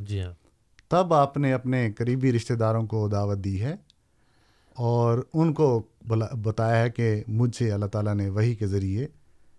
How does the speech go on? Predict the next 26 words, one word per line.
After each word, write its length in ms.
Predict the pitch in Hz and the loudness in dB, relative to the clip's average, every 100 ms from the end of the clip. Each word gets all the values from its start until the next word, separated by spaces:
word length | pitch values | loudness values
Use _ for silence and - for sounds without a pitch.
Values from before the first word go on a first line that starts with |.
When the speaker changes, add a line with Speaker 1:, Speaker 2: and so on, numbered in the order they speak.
| - - | -20 -10
Speaker 2:
یہ 440 | 107 107 120 113 | -4 0 2 4
مقام 600 | 104 98 101 107 101 92 | 2 0 0 0 0 -2
بخشا 380 | 90 107 - 139 | -4 -4 -2 0
ہے 120 | 143 180 - _ _ _ _ - | -2 -8 -16 _ _ _ _ -6
اور 200 | 113 107 | -2 0
میں 200 | 113 113 | 2 0
اس 140 | 104 | 0
کی 100 | 110 | -4
تبلیغ 340 | 104 101 98 92 | -6 -2 -2 -2
تمہیں 240 | 98 90 | -6 -6
کر 160 | 87 78 | -8 -12
رہا 80 | 78 | -14
ہوں۔ 220 | - _ _ _ _ _ _ _ _ _ _ _ _ _ _ _ _ _ - | -18 _ _ _ _ _ _ _ _ _ _ _ _ _ _ _ _ _ -4
تو 120 | 123 | -2
کیوں 360 | - 185 180 | 0 2 4
آ 200 | 143 139 | 4 4
حضور 240 | 139 131 131 | 2 0 -2
صلی 180 | - 127 | -2 -2
اللہ 120 | 117 | 0
علیہ 100 | 113 | 0
وسلم 240 | 107 110 | 0 -2
نے 80 | 110 | -2
Speaker 1:
صلی 80 | 113 | -2
اللہ 120 | 151 | -4
علیہ 120 | 202 | -8
وسلم۔ 320 | - - - | -16 -20 -20